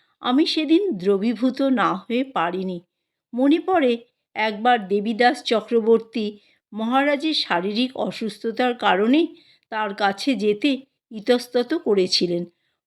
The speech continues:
মহারাজ সেটি টের পেয়ে তার সহজাত স্নেহসিক্ত ভঙ্গিতে তাকে বললেন, "এরকমভাবে নয়, কাছে আসবে, আবদার করবে, উপদ্রব করবে, তবে তো।" অনেক দিন আগেকার কথা বলছি,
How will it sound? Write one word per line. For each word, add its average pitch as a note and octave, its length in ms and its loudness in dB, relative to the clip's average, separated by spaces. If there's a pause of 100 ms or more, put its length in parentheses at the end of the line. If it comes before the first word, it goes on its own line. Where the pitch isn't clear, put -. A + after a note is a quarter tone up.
মহারাজ C4+ 480 0
সেটি E4+ 360 -2
টের G#3 360 -2
পেয়ে B3+ 300 2 (340)
তার C#4 160 -2
সহজাত A#3 800 0 (460)
স্নেহসিক্ত C4 800 -2
ভঙ্গিতে A#3 760 -2 (320)
তাকে G#3+ 300 -4
বললেন, A3+ 520 2 (380)
"এরকমভাবে C#4 840 0
নয়, F3 240 -2 (340)
কাছে A3+ 460 0
আসবে, A#3+ 580 2 (200)
আবদার F#3+ 520 2
করবে, A#3+ 460 2 (380)
উপদ্রব A3 640 4 (120)
করবে, A#3+ 400 4 (340)
তবে F#3+ 300 -2
তো।" D4+ 300 -2 (480)
অনেক E4+ 380 -2
দিন F#4 220 2
আগেকার A3 560 2
কথা A#3+ 280 -2
বলছি, F#3 600 -2